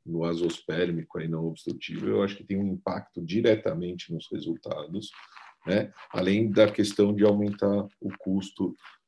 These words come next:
eh, do procedimento aí pros pacientes.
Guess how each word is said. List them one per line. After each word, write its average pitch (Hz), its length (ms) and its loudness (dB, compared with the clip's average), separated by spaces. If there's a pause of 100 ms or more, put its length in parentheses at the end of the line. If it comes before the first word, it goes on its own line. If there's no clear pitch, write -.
(160)
eh, 76 200 -6
do 87 160 -4
procedimento 90 800 0
aí 95 60 2
pros - 180 -10
pacientes. - 680 -6